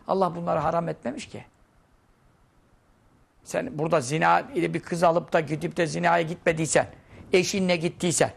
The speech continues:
helal parayla gittiysen, çalıp çırpıp gasp etmediysen, şimdi bak, e, yediğin içtiğin de helalsa,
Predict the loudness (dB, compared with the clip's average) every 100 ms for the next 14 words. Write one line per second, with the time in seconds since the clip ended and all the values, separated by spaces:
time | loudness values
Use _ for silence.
0 | -14 _ _ _ _ _ _ _ _ _
1 | -2 4 6 6 6 6 6 4 2 0
2 | 0 2 2 4 2 2 0 -4 -4 -2
3 | -2 2 2 4 2 2 0 2 4 4
4 | 2 -8 _ _ _ -4 -2 -2 -4 -20
5 | -20 -20 -20 _ _ _ _ -18 0 4
6 | 4 4 2 2 0 0 0 4 6 8
7 | 8 6 0